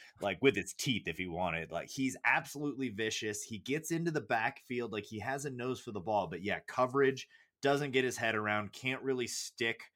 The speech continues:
uh, with slot receivers that well. And as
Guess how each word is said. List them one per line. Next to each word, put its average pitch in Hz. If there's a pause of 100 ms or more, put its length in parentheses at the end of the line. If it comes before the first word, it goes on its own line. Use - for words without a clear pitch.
(280)
uh, 90
with 95
slot 113
receivers 101
that 95
well. 95 (240)
And 110 (160)
as 107